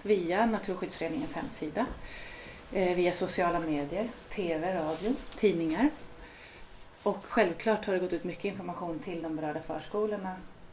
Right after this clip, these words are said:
om inventeringarna. Och efter inventeringarna var klara så har allting sammanställts på Naturskyddsföreningen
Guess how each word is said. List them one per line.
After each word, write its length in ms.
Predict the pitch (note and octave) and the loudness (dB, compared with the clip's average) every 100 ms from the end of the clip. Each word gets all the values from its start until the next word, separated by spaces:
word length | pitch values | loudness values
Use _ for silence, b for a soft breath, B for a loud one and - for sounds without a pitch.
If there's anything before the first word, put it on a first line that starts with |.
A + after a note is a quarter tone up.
| - | -6
om 240 | G3 G3 F3+ | -2 -2 -2
inventeringarna. 640 | E3 D3+ D3+ D3+ - D#3+ - B B B B B B B - - - - - - - - - - | -2 -2 -2 -2 -4 -6 -10 B B B B B B B -18 -16 -16 -16 -18 -18 -20 -20 -20 -2
Och 200 | G3+ G3 | 0 4
efter 400 | G#3 - A3+ A3 | 2 4 4 6
inventeringarna 960 | A3+ A3+ A3 G#3 G3+ G3 G3 F#3+ F#3 E3+ | 6 4 6 6 6 2 0 2 2 2
var 140 | F#3 | 0
klara 400 | F#3 G3 F3 G#3+ | 4 4 6 4
så 140 | B3 G3+ | 4 2
har 80 | F3 | 2
allting 300 | F3 E3+ D#3+ | 0 -4 -6
sammanställts 800 | E3 D#3 D#3 - G#3 C#4+ - - | -4 -2 -2 -2 -2 -2 -6 -8
på 120 | F3 | -6
Naturskyddsföreningen 1200 | E3+ E3+ F#3 F3+ F3+ - F3 E3+ F#3 G#3 C4+ D4+ | -6 -4 -6 -4 -6 -4 -4 -4 -2 4 4 4